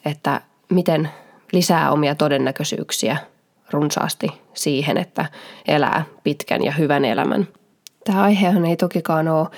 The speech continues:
näin yksinkertainen, että, että jo olisi mahdollista saada vaan avaimet pitkään ja hyvään elämään. Ja mä kerron myöhemmin miksei. Mutta, mutta tähän aiheeseen mua innoitti itseäni tota,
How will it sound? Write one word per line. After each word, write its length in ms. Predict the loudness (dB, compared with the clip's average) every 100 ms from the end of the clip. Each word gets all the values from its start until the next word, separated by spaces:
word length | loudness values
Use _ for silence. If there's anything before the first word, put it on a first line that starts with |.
| -20 -20 -2
näin 280 | 4 6 6
yksinkertainen, 840 | 2 2 2 2 0 0 0 2 0
että, 380 | -2 -2 -2 -4
että 160 | -4 0
jo 100 | 0
olisi 200 | 0 2
mahdollista 360 | 2 2 0 -2
saada 360 | 0 0 0 2
vaan 260 | 0 0 -6 -4
avaimet 560 | -2 0 0 -4 -6 -14 -6
pitkään 420 | -6 -2 -2 0
ja 80 | 2
hyvään 360 | 4 4 2 2
elämään. 640 | 2 2 2 2 2 0 -2 -12 -12 -2
Ja 60 | 0
mä 80 | 2
kerron 300 | 2 0 0
myöhemmin 380 | 0 2 0 0
miksei. 640 | 0 0 -2 0 0 -2 -8 -18 -16 -16 -18 -20 -20 -10 -4
Mutta, 480 | 0 0 0 0 0 -2 _ _ -20 -20 _ -4
mutta 260 | -2 0 4
tähän 200 | 4 4
aiheeseen 420 | 4 4 4 4
mua 160 | 2 2
innoitti 600 | 2 4 4 0 -2 -2 0
itseäni 600 | -2 0 0 2 2 0 -6 -20 -10
tota, 460 | -6 -6 -2 -2